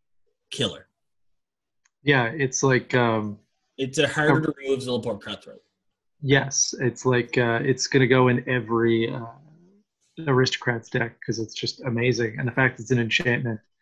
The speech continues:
Speaker 2: uh,
Speaker 1: Yeah.
Speaker 2: means it doesn't just die willy-nilly like Z-,
Speaker 1: Yeah, like, it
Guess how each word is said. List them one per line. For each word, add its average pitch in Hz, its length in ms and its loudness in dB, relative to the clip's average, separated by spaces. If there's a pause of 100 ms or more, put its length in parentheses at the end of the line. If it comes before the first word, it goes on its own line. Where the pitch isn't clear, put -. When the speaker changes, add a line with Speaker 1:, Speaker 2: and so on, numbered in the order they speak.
(520)
Speaker 2:
uh, 117 40 2
Speaker 1:
Yeah. 113 180 0
Speaker 2:
means 120 160 2
it 120 80 -2
doesn't 120 200 2
just 120 340 0
die 120 340 4
willy-nilly 120 580 0
like 110 160 -10 (680)
Z-, 117 200 -4
Speaker 1:
Yeah, - 80 -
like, - 20 2
it - 40 2